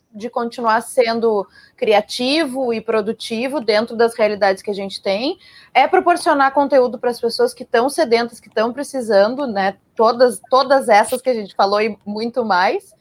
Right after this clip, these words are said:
Vamos ficar parados esperando a pandemia passar? Não, vamos lá, né? Amados, eu ainda tenho outras coisas no programa, nosso ponto de encontro ainda vai um pouquinho mais, e eu não posso mais passar do horário, Valéria, porque senão eu vou pegar o gosto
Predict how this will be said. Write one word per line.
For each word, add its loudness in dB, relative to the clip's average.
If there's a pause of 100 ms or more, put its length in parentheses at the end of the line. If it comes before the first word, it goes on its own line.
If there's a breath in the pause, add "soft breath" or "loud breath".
(840 soft breath)
Vamos 0
ficar 0
parados 2
esperando 0
a 0
pandemia -4
passar? -6
Não, -4
vamos -6
lá, -2
né? -10 (340)
Amados, 0
eu 0
ainda -2
tenho -2
outras 0
coisas -2
no -10
programa, -4
nosso -4
ponto -8
de -14
encontro -6
ainda -4
vai 2
um 0
pouquinho -2
mais, 0
e -4
eu 0
não -2
posso 2
mais -2
passar -4
do -4
horário, 0
Valéria, 2 (400 soft breath)
porque 2
senão 4
eu 4
vou 4
pegar 2
o 0
gosto 0